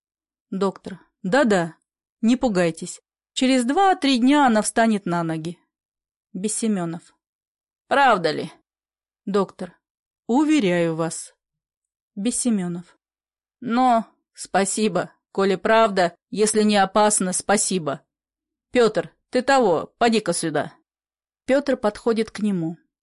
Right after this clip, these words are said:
Бессемёнов отступает пред ним в дверь своей комнаты. Шёпот, звон денег.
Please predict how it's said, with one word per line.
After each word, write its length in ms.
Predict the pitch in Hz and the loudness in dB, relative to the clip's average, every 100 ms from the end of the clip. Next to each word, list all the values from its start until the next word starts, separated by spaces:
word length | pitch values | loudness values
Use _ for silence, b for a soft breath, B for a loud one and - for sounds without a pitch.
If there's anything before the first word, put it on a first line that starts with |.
| _ | _
Бессемёнов 720 | - 185 214 - 240 285 262 208 | -8 -4 -2 0 2 2 2 -2
отступает 640 | - - 214 220 214 196 | -4 -6 -2 2 2 0
пред 200 | - 202 | -6 -2
ним 240 | 208 202 185 | 0 -2 -4
в 20 | |
дверь 280 | 175 190 185 | -4 -2 -2
своей 280 | 180 180 | -4 -6
комнаты. 640 | 180 254 269 247 247 220 214 _ _ | -4 0 2 2 0 -6 -8 _ _
Шёпот, 520 | - - 226 262 233 - | -10 -2 -2 -2 -8 -10
звон 420 | 170 180 208 202 | -8 -6 -4 -4
денег. 480 | 170 160 175 - | -4 -6 -8 -14